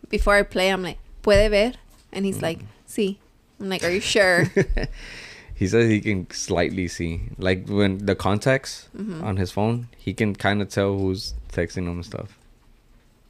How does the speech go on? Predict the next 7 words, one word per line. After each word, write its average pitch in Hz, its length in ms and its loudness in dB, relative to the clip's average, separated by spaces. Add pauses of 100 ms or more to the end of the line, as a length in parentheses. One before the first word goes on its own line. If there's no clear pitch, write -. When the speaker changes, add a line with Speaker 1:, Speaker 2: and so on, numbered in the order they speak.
(600)
Speaker 2:
That's 85 280 -4
crazy. - 300 -4
<laughs> 208 200 -4
Speaker 1:
That's 196 320 -2
wild. 196 480 -2
He's 196 180 -4
getting 233 300 -4